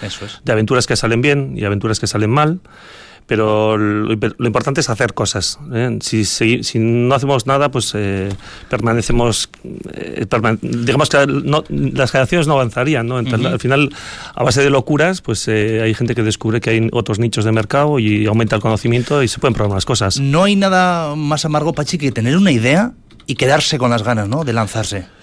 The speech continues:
Speaker 2: Pues sí, sí, y por ejemplo, este año me ha pasado.
Speaker 1: ¿Ah,
Speaker 2: Este
Speaker 1: sí?
Speaker 2: año me ha pasado, estuve con la Universidad de Deusto, eh, con un tema de una aplicación móvil que era muy, muy, muy disruptiva y, y al final no prosperó por un tema de, bueno, pues de esas primeras rondas que se hacen dentro del equipo promotor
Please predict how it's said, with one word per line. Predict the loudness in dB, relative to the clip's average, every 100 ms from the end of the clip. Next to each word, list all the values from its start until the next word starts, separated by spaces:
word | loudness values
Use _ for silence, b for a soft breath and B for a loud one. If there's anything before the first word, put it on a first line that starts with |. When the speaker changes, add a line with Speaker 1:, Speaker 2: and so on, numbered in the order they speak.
| B B B B _
Speaker 2:
Pues | -2 0
sí, | 2 2
sí, | 2
y | 0 2 2 0
por | 0
ejemplo, | 2 2
este | 0 0
año | 2
me | 2
ha |
pasado. | 0 -2 -4 B B B B -4
Speaker 1:
¿Ah, | 0
Speaker 2:
Este | 2
Speaker 1:
sí? |
Speaker 2:
año | 2
me | 0
ha |
pasado, | -2 -2 -2
estuve | -2 -2
con | 0
la |
Universidad | 2 2 2 2
de | 2
Deusto, | 0 0 0 0 0 0
eh, | 0 2 2 2 0 -4 -10 -6
con | -2 0
un | 2 2 0
tema | 0
de | 2
una | 2
aplicación | 0 0 0 2
móvil | 2 4 2 -2 -10 B B B B -4
que | -2
era | 2
muy, | 2 2 2
muy, | 2 2 2
muy | 2 2
disruptiva | 0 -2 -4 -2 0 0 -2 -10 -20 _ -14
y, | -2 0 2 2 2 2 0 -2 -2
y |
al | -2
final | 0 0
no | 0
prosperó | -2 -2 -2 0
por | 0
un | 0
tema | 0 0
de, | 0
bueno, | -2
pues | -4 -4
de | -2
esas | -2 0
primeras | 0 2 2 2
rondas | 2 2 0
que | -2
se | 0
hacen | 0 0
dentro | 0 0
del | 0
equipo | 0 0 0
promotor | 0 2 0 -2